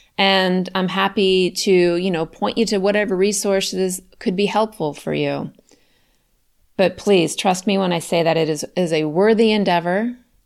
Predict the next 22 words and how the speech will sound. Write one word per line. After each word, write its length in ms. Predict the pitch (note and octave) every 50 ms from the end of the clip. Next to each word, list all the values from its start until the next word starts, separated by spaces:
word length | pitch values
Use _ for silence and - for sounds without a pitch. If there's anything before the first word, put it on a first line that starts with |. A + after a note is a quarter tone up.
| _ _ _ _ _ _ -
to 480 | - G3+ F3 E3 D#3+ D#3 D3+ - - - _ _ _ _
open 300 | - G#3 A3+ A3+ B3+ A3+
your 100 | G#3 G#3
heart, 560 | G#3+ - F#3+ F3+ F3+ F#3 G3 - - - - - _ _ _ _ _ _ _ _ -
reignite 680 | F3+ F#3+ G3+ G#3+ G#3+ A3+ F#3+ F#3+ G3 F#3+ F#3 F3+ -
your 120 | F3+ F3+
soul, 640 | D#3+ - - F3+ E3 D#3 D#3 D#3 D#3+ E3 E3 E3+ E3+ _ - -
and 400 | - F3+ F3+ F3+ F3+ F3 E3+ - -
take 280 | - A3+ A#3 C4 C4
you 100 | - D#4+ D#4+
to 220 | - D4+ D4 C#4
a 80 | A#3 A3+
new 180 | A3 G#3+ G#3+
level 440 | G3 F#3+ F#3 F#3+ F3+ F#3 E3 D#3 D#3+
of 220 | - E3 F3 D#3+
who 240 | F#3 F3+ F#3+ A3 G#3+
you 200 | A3 G#3+ G#3+ G3+
are 180 | G3 F#3+ F#3+ F3
and 100 | D#3+ D#3
how 220 | - - F3 F3
you 200 | F3 E3+ D#3+ D3+
are. 400 | D3+ C#3+ C#3+ C#3+ D3 D#3+ D#3+ -